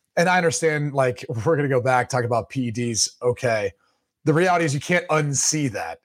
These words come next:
And, and that's the record in my mind. So, look, it's an A L record. That's great. I feel like the M-, uh, M L B has even pivoted to that take. But I, I know it's, it's a hot button topic for a lot of people. Like, a lot of people are like, "Whoa, he's clean." Is he? Like,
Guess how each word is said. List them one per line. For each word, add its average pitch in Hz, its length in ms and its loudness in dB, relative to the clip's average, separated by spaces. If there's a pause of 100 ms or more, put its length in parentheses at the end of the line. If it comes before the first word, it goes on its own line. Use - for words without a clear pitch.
(120)
And, 139 400 0
and 135 260 0
that's 147 280 -2
the 151 100 0
record 135 360 0
in 117 140 -6
my 131 200 2
mind. 92 300 -10
So, 151 140 -4
look, 160 160 0
it's 131 100 -8
an 143 80 -4
A 147 100 0
L 165 120 4
record. 156 320 0
That's 123 140 -2
great. 143 420 0 (420)
I 135 100 2
feel 170 260 0
like 180 160 0
the 147 120 2
M-, 147 220 2
uh, 147 400 2
M 147 140 0
L 143 120 2
B 139 140 -2
has 139 180 0
even 127 200 -2
pivoted 131 480 -2
to 131 80 -4
that 120 240 0
take. 135 360 0 (480)
But 135 460 0
I, 160 160 0
I 175 60 4
know 180 180 2
it's, - 320 -2 (160)
it's 147 80 -2
a 180 80 4
hot 208 160 0
button 208 180 0
topic 196 300 0
for 139 80 -4
a 139 40 2
lot 123 100 0
of 107 80 -8
people. 117 200 -6
Like, 123 120 -4
a 131 40 -2
lot 165 180 2
of 123 40 -4
people 156 220 0
are 139 60 0
like, 127 160 -6
"Whoa, 214 200 2
he's 226 160 2
clean." 196 560 0 (140)
Is 151 260 0
he? 233 280 2
Like, 165 320 0